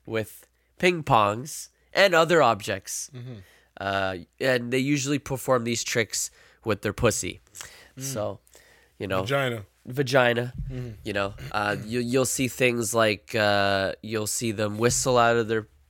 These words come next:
Speaker 1: vagina.
Speaker 2: Mm.
Speaker 1: You'll see them, uh, you know, you'll see them pull razor blades out of their vagina. Yes.
Speaker 2: Mm, that's scary.
Speaker 1: Yeah. You'll see them,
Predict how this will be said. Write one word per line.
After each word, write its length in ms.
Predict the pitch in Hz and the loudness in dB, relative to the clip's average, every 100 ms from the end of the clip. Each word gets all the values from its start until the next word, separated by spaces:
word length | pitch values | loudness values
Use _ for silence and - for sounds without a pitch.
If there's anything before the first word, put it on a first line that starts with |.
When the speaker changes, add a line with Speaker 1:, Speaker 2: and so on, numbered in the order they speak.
| _ | _
Speaker 1:
vagina. 600 | 120 107 110 104 104 123 _ - | -8 -2 -2 -2 -4 -10 _ -16
Speaker 2:
Mm. 320 | 170 269 123 92 92 | -14 -14 -16 -18 -20
Speaker 1:
You'll 160 | - 117 | -8 -6
see 240 | - 127 | -4 -6
them, 360 | 113 113 107 104 _ _ _ _ _ | -6 -6 -6 -10 _ _ _ _ _
uh, 540 | 98 92 90 92 90 67 - | -4 -2 0 -2 -6 -10 -14
you 120 | 104 | -12
know, 220 | 92 92 110 _ _ _ _ | -10 -12 -16 _ _ _ _
you'll 160 | 113 | -8
see 200 | 107 - | -6 -6
them 240 | 113 113 107 | -4 -6 -8
pull 340 | - 117 107 | -4 -2 -2
razor 400 | 98 120 123 123 | 2 2 4 2
blades 520 | 113 110 104 101 104 - | 2 2 2 2 -2 -4
out 160 | 104 | -2
of 100 | 101 98 | -4 -6
their 240 | 98 104 | -8 -8
vagina. 560 | 107 104 101 90 92 120 _ _ _ _ _ _ _ - | -8 -6 -4 -4 -6 -14 _ _ _ _ _ _ _ -8
Yes. 380 | 117 233 220 117 | -8 -6 -8 -10
Speaker 2:
Mm, 100 | 90 | -8
that's 200 | 156 - | -8 -8
scary. 400 | 135 180 113 95 - _ _ | -8 -6 -8 -10 -20 _ _
Speaker 1:
Yeah. 160 | 123 113 - _ _ - - - - - | -8 -8 -12 _ _ -20 -20 -20 -20 -4
You'll 160 | 113 | -2
see 220 | 107 120 | -2 -4
them, 300 | 113 110 107 | -2 -2 -2